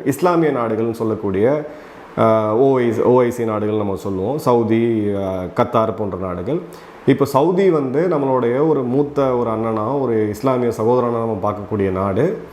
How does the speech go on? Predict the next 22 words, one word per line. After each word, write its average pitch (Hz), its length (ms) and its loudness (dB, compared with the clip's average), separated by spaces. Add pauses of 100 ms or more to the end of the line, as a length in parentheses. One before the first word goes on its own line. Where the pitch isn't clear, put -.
(440)
ஆஹ், 120 200 4
கிட்டத்தட்ட 135 460 2
எழுபத்தி 170 540 2
ரெண்டு 123 360 0
பில்லியன் 160 360 4
டாலர் 127 360 0
கொண்டு 117 220 -2
போய் 131 460 0
இந்தியால 131 280 2
வந்து 113 300 -2
இன்வெஸ்ட் 117 340 0
பண்ணியிருக்காங்க. 92 540 -2 (720)
நம்ம 165 300 6
நாட்டுல 156 320 2
அவங்க 143 260 2
வந்து 135 200 2
இரண்டு 160 280 2
பில்லியன் 139 280 0
டாலர் 113 280 0
கூட 110 140 0
இன்வெஸ்ட் 101 380 -2
பண்ணல. 87 220 -2